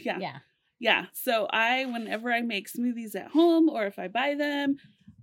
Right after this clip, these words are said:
Speaker 1: it's always peanut butter, chocolate, um, protein,
Speaker 2: Mm-hmm.
Speaker 1: um, powder, and then, um,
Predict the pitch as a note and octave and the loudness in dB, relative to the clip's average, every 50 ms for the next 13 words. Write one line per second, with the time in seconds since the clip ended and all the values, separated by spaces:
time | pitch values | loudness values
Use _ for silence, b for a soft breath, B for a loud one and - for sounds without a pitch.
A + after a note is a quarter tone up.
0 | _ A#3+ A3 - E3 G3+ G#3+ A3 A3 A3 A3 G#3+ G#3 G3+ G3+ - - - _ _ | _ -12 -8 -6 -4 -4 -4 -2 -4 -4 -4 -4 -4 -4 -6 -8 -14 -18 _ _
1 | _ _ _ _ _ _ _ _ _ _ - B3+ C4+ C#4+ B3+ C#4+ D4+ D4+ E4 E4 | _ _ _ _ _ _ _ _ _ _ -6 -4 -4 -4 -2 0 0 2 2 2
2 | E4+ E4+ F4 F4 E4 D#4+ B B B - - A3+ - - B3+ A#3+ A3+ A#3 - B3+ | 2 2 2 0 -2 -4 B B B -14 -12 -12 -12 -6 -6 -6 -6 -6 -8 -8
3 | A#3+ A3+ A3 G#3+ _ - - - - - _ A3 G#3+ G3 G3 G3 G3 - B3+ B3 | -6 -6 -6 -8 _ -14 -14 -14 -14 -12 _ -10 -8 -6 -8 -8 -6 -6 -8 -8
4 | - - D4 C4+ B3+ C4 C4+ C#4+ D4 D#4 D4+ - A3 A3 B3+ D#4 - _ _ - | -2 -2 0 0 0 0 2 4 4 4 2 0 -6 -10 -10 -12 -16 _ _ -12
5 | A3+ A3+ A3+ A3+ A3+ B3 B3 A3+ A#3 C4 D4 D4 b b b b b b _ _ | -10 -10 -10 -12 -6 -4 -2 -2 0 -2 -4 -4 b b b b b b _ _
6 | _ _ _ - A#3 A3+ A3+ A3 A3 G#3+ G#3+ G#3+ G#3+ G#3+ G#3+ G#3 G#3+ G#3 G#3 G#3 | _ _ _ -10 -8 -4 -4 -4 -4 -4 -6 -8 -8 -8 -8 -8 -8 -8 -8 -8
7 | G#3 G#3 B B _ _ _ _ _ _ _ _ _ _ _ _ _ _ _ - | -8 -10 B B _ _ _ _ _ _ _ _ _ _ _ _ _ _ _ -18
8 | - F#3+ F#3+ F#3+ F#3+ F#3 F#3 F#3 F3+ F#3 F3+ F3 F#3 F#3+ G3 G3 | -16 -14 -14 -14 -14 -16 -16 -16 -16 -16 -16 -14 -14 -14 -14 -16